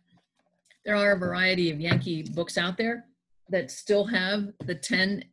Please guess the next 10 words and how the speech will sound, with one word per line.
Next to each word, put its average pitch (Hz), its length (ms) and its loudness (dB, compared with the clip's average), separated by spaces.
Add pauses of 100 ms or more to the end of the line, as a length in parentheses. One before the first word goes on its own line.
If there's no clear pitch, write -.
(640)
sen-, - 540 -2
the 180 160 0
ten 190 460 2
essays 226 460 2
in 247 180 6
them. 285 360 0 (600)
Um, 170 320 -4
make 202 180 -2
sure, 214 500 -2 (640)
well, 165 300 -4